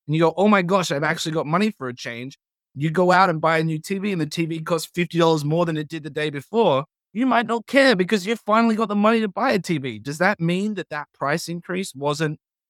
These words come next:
the result of corporate pricing power? No, of course it's the result of corporate pricing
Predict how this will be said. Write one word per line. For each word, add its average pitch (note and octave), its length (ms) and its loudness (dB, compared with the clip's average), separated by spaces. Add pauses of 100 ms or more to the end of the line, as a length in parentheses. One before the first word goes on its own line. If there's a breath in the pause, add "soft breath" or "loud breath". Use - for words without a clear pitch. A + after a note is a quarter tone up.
(120)
the D#3+ 80 -4
result C#3+ 480 -2
of D3+ 120 -4
corporate D3 380 -6
pricing D3 400 -10
power? F3+ 300 -6
No, D#4+ 160 0
of E3+ 140 -2
course - 300 -4
it's G3 140 -4
the F3 100 -4
result C#3+ 360 -4
of B2 100 -20
corporate A#2+ 400 -16
pricing A2 360 -18